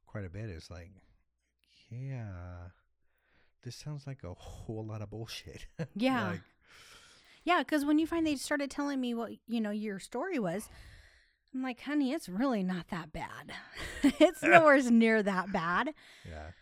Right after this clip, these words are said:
Speaker 2: Um, if we kept going down this path, it could be really bad.
Speaker 1: Yeah.
Speaker 2: But we're not going down that path.
Speaker 1: Right.
Speaker 2: We're going down this other path.
Speaker 1: Right.
Speaker 2: So,
Speaker 1: Hmm.
Speaker 2: yeah.
Speaker 1: You know, all,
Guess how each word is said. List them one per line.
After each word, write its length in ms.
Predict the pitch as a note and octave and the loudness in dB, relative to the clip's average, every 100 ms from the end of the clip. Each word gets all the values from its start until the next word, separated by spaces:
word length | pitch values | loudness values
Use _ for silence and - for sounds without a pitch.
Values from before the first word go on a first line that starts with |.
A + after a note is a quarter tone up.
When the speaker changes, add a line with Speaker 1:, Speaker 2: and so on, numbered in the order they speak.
| _ B3+ | _ -4
Speaker 2:
Um, 300 | A3 G3 - | -2 -2 -2
if 200 | D#4+ C#4 | 0 2
we 100 | D4+ | 0
kept 280 | - - A3+ | 0 -2 0
going 240 | A#3 A3+ G#3+ | 0 2 0
down 220 | F#3 F#3 | 0 -2
this 140 | A3 | -8
path, 300 | - - A#3+ - | -8 -4 -4 -4
it 160 | G#3+ | -10
could 260 | - C#4 F#3+ | -2 -2 2
be 120 | A3+ | 0
really 300 | F#3+ G#3 G3 | 2 0 -2
bad. 380 | F3 E3 - F#3+ _ _ _ - | -6 -8 -12 -18 _ _ _ -12
Speaker 1:
Yeah. 160 | G#2 - F2 _ _ _ - | -12 -12 -16 _ _ _ -6
Speaker 2:
But 120 | B3 | 0
we're 120 | E4 | 2
not 160 | G4 - | 2 0
going 200 | F4+ A4 A4 | 0 2 2
down 120 | C4+ | 4
that 180 | A3 F3+ | 2 -2
path. 400 | - D#3+ - - - _ _ - | -10 -12 -16 -20 -20 _ _ -14
Speaker 1:
Right. 200 | E2 - _ _ _ - | -12 -12 _ _ _ -2
Speaker 2:
We're 120 | C4+ | -2
going 260 | B3 C#4+ C4 | 2 2 4
down 200 | A3+ G#3 | 2 -2
this 160 | - | -4
other 180 | C4+ D4 | -6 -6
path. 400 | - - - - - - _ - | -8 -16 -20 -20 -20 -20 _ -20
Speaker 1:
Right. 140 | - - _ _ _ _ _ | -18 -18 _ _ _ _ _
Speaker 2:
So, 560 | - - G3 F#3 E3 D#3+ E3+ _ _ _ _ _ _ _ _ _ _ _ D3+ | -10 -2 0 0 -4 -8 -16 _ _ _ _ _ _ _ _ _ _ _ -18
Speaker 1:
Hmm. 60 | B2+ | -12
Speaker 2:
yeah. 220 | A3+ B3+ - _ _ _ _ _ - - - - - | -12 -12 -18 _ _ _ _ _ -20 -20 -20 -20 -4
Speaker 1:
You 80 | C#3 | 0
know, 140 | C#3 | 0
all, 300 | B2 C#3 - | 0 -4 -6